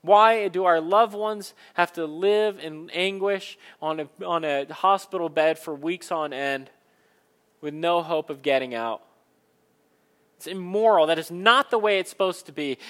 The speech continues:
Every time we shed a tear, we instinctually say, "This is not, that is not the way it's supposed to be." It points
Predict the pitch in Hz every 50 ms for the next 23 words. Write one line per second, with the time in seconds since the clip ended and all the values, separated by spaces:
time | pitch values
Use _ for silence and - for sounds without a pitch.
0 | - - 214 226 254 - - 240 240 233 226 226 214 - - - 226 220 208 170
1 | - - - - - - 285 285 277 247 190 143 123 123 135 147 - _ _ _
2 | _ _ _ _ _ _ _ _ 156 185 214 220 208 - - - - _ 196 202
3 | 185 - - - 254 262 262 233 - - 233 220 208 - - 202 185 185 170 208
4 | 214 - - 185 180 202 196 190 - - 208 226 226 202 202 202 196 190 - 196
5 | 180 175 165 165 156 - - - 151 147 - - - 151 139 143 131 127 117 -
6 | - - - - - 196 190 190 - - 240 254 269 277 294 320 - - - -
7 | -